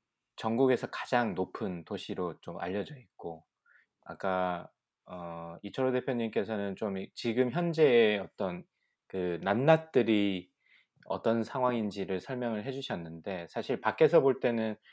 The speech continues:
굉장히 부유한 도시고 다들 뭐, 다들 잘 살고 그러니까 뭐 학교도 좋은 학교도 있고 그러다 보니까,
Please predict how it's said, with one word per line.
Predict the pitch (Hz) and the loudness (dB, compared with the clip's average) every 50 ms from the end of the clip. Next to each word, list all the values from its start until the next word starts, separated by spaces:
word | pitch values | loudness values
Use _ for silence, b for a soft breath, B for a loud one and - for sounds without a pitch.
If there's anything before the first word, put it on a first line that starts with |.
| b b - | b b -8
굉장히 | - 107 107 123 113 95 | -4 0 2 4 2 2
부유한 | - - 107 98 104 113 107 107 110 104 95 | 0 -2 0 0 2 2 2 2 2 -2 -4
도시고 | - 87 - - - 80 - 87 82 | -8 -10 -12 -12 -14 -14 -12 -12 -12
다들 | - - 82 82 80 - 101 95 90 87 | -10 -10 -12 -10 -6 -4 -4 -4 -4 -6
뭐, | 80 78 80 80 80 80 80 _ _ _ | -8 -10 -10 -10 -10 -12 -14 _ _ _
다들 | - - 85 90 90 85 | -18 -14 -10 -10 -10 -10
잘 | - - 87 92 92 | -10 -10 -10 -10 -8
살고 | - 117 104 95 87 80 85 80 80 82 85 _ b b b b b b b | -8 -6 -6 -6 -8 -8 -10 -10 -10 -12 -12 _ b b b b b b b
그러니까 | - 98 95 92 95 87 - - 95 87 | -4 -2 -2 -2 -2 -4 -6 -6 -6 -6
뭐 | 85 82 85 82 80 80 - | -6 -6 -8 -10 -10 -6 -6
학교도 | - 131 - 147 123 110 98 | -6 -2 0 2 2 2 0
좋은 | - - 90 92 98 | -4 -6 -6 -4 -4
학교도 | 98 95 - - 113 87 92 85 | -4 -6 -4 -6 -6 -4 -4 -6
있고 | 78 - _ - - 95 85 82 - | -6 -8 _ -10 -8 -6 -6 -6 -6
그러다 | - 95 95 - 98 92 | -8 -8 -6 -6 -4 -6
보니까, | 90 90 87 82 78 - 95 90 85 85 | -6 -6 -8 -10 -10 -8 -6 -6 -6 -8